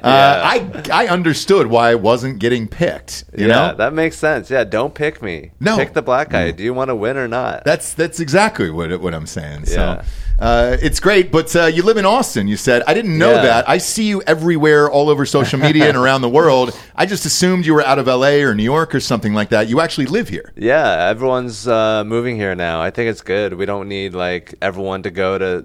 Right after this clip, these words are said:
Speaker 2: these two cities. You know, we can, people can be awesome from anywhere. Like, Joe Rogan's here, Tony Hinchcliffe's here.
Speaker 1: Yep.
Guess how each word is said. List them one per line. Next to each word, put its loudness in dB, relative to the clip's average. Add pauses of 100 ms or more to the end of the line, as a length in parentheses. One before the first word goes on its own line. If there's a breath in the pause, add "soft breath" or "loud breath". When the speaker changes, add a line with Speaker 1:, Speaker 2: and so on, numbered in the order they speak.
(100)
Speaker 2:
these -12
two -10
cities. -6
You -2
know, 0
we 0
can, -6 (240)
people -2
can -6
be -2
awesome -2
from -8
anywhere. -6 (300 soft breath)
Like, -10
Joe -2
Rogan's -2
here, 0
Tony -8
Hinchcliffe's -6
here. -4
Speaker 1:
Yep. 4